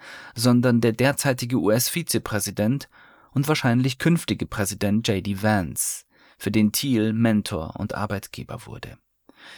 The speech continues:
Vance war einst Mitarbeiter von Thiels Investmentfonds Mithril Capital. Später spendete Thiel fünfzehn Millionen U-S-Dollar für Vances Wahlkampf zum U-S-Senat von Ohio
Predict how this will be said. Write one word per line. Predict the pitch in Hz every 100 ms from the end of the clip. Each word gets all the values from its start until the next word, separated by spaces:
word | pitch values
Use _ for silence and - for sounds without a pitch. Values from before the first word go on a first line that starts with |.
| - -
Vance | 87 85 80 -
war | 90 -
einst | 87 87 -
Mitarbeiter | 107 107 - 71 -
von | 80 76 -
Thiels | - 80 80 -
Investmentfonds | 90 87 104 - - - - - 50 - -
Mithril | - 107 101 - 95 82
Capital. | - - - - - - - _ _ _ _ _ _ _ _ _ - - -
Später | - - 120 151 160 160
spendete | - 143 156 156 131
Thiel | - 151 151
fünfzehn | - 165 165 - 160
Millionen | 151 135 139 139
U-S-Dollar | 127 98 127 - 143 135
für | - 107
Vances | 113 123 131 - - -
Wahlkampf | 107 113 127 - 151 160 - -
zum | - 127 107
U-S-Senat | 107 110 - 139 139 143 -
von | - 120
Ohio | 95 104 98 107 135 151